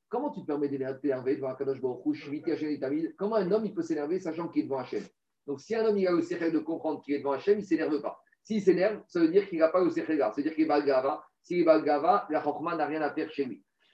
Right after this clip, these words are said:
Im naviu nevuato mistareket mimenu. Demande les Farshim. Plus loin, on va voir après qu'il y a marqué que Koa Koes, qui est où Oved Avodazara. Donc, si déjà, quand tu t'énerves, c'est comme si tu fais de l'Avodazara, hein, quel est le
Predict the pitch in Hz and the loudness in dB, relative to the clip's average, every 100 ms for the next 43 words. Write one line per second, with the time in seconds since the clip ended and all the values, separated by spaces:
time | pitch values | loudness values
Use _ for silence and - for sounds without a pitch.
0 | _ 202 247 240 247 240 240 247 254 226 | _ 0 0 8 10 10 6 4 4 4
1 | 233 208 226 220 220 208 - 185 190 185 | 0 4 4 4 2 2 0 4 4 6
2 | 190 165 170 175 147 - _ _ _ 165 | 4 2 0 0 0 -4 _ _ _ 4
3 | 214 247 208 202 180 - 160 226 180 151 | 4 6 6 6 4 -6 -6 -4 -4 -6
4 | _ _ - 190 202 240 214 269 269 175 | _ _ -8 0 2 4 4 2 2 2
5 | 165 - 214 - 196 202 165 165 - 196 | 0 4 4 6 8 8 6 0 0 0
6 | - 160 190 185 180 160 185 202 - 160 | 2 0 2 2 2 4 6 4 2 0
7 | 160 196 165 147 156 139 139 143 139 107 | 0 2 2 2 0 2 2 0 0 -4
8 | - _ _ _ 139 131 - 302 214 160 | -10 _ _ _ -8 -8 -2 0 2 0
9 | 156 151 143 156 151 147 135 151 143 - | -2 -4 -2 2 2 0 -4 -4 -2 -4
10 | 127 151 143 139 143 139 147 196 160 160 | -2 0 2 2 2 2 2 2 2 0
11 | 247 240 | 2 4